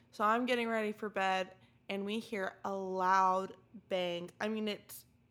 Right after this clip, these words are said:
it would make your ears bleed. And we hear sounds all throughout the night. We hear gunshots. We hear people yelling. We don't live in, like, the most unsafe neighborhood ever, but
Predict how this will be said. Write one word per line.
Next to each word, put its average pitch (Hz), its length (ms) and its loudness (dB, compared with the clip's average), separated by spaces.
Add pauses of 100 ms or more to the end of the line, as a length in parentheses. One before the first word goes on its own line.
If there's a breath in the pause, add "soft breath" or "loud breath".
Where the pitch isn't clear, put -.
(260)
it 226 160 -2
would 202 140 -6
make 202 220 -6
your 175 100 -8
ears 190 240 -6
bleed. 151 360 -10
And 220 200 -4
we 330 120 -2
hear 392 400 0 (1000)
sounds 214 460 -2
all 214 180 2
throughout 220 300 0
the 214 60 -8
night. 190 300 -2
We 214 100 -4
hear 220 160 -2
gunshots. 190 880 0
We 196 120 -6
hear 175 500 -4 (260 soft breath)
people 240 320 -2
yelling. 190 800 0 (540)
We 277 140 -4
don't 359 180 4
live 247 200 4
in, 262 100 0
like, 240 200 0
the 254 60 -2
most 220 340 0
unsafe 214 460 0
neighborhood 208 380 -2
ever, 196 300 0
but - 340 -4